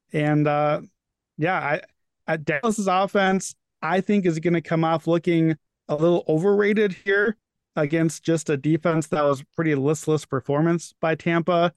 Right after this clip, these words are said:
But, you know, you, you can't complain. Dallas did what they had to, and they were efficient in the red zone, four for four, getting in.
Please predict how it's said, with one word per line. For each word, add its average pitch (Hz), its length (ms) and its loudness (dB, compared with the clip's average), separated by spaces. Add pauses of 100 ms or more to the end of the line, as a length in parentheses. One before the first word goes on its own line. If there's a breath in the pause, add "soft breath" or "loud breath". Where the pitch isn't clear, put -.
(460)
But, 147 260 -4 (180)
you 147 140 0
know, 180 320 2
you, 160 140 -2
you 160 160 -6 (220)
can't 185 220 -2
complain. 220 600 2
Dallas 180 540 -2 (140)
did 170 120 2
what 185 180 0
they 170 80 2
had 165 240 0
to, 185 300 2
and 139 220 2 (440)
they 156 300 0
were 160 220 4
efficient 165 400 -2
in 160 60 2
the 151 80 2
red 151 240 0
zone, 175 200 2
four 156 260 0
for 156 180 0
four, 170 380 0
getting 156 320 0
in. 165 340 0